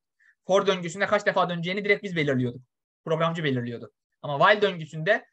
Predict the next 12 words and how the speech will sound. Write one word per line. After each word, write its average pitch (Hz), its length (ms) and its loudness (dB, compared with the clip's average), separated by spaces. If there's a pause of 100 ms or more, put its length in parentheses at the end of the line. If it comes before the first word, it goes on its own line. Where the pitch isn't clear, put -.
(140)
işlemin 185 380 -6
kaç 208 220 0
defa 170 220 2
süreceğini 165 420 -6
kullanıcı 160 360 -4
belirliyor. 135 400 0 (400)
O 156 120 -6
yüzden 175 260 -4
dediğim 170 220 -6
gibi 123 240 -6 (360)
aplikasyon 175 800 -4
yazanlar 147 680 -2